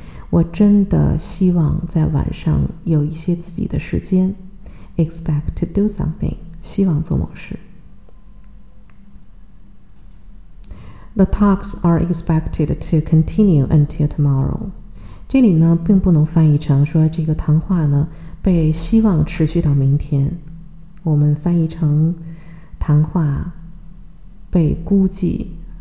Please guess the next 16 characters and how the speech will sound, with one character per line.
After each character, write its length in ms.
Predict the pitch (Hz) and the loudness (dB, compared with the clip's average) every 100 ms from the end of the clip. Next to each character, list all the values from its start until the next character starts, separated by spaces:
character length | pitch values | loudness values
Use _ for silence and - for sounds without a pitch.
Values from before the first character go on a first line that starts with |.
| - - - - - - - - - - - | -18 -18 -18 -18 -20 -20 -20 -20 -20 -20 -4
估 160 | 185 185 | 2 2
计 400 | 175 151 - 165 | 4 -2 -2 -6
这 120 | 156 | -6
谈 280 | - 147 151 | -2 2 2
话 320 | - 175 - - | 0 -2 -4 -2
会 240 | 147 135 | -2 -2
持 240 | - 135 | -2 -2
续 180 | 143 156 | -2 -2
到 160 | 156 135 | 0 2
明 240 | 131 143 | 2 2
天。 260 | - - - - - - - - - - - - - - | 0 -4 -6 -10 -16 -18 -20 -20 -20 -20 -20 -20 -20 -12
所 140 | - 160 | -2 0
以 60 | |
expect 640 | - - - 143 127 - - - | 0 -6 -6 -4 -4 -8 -12 -16
还 180 | - 160 | -6 -2
有， 440 | 151 139 139 143 | 0 0 0 -2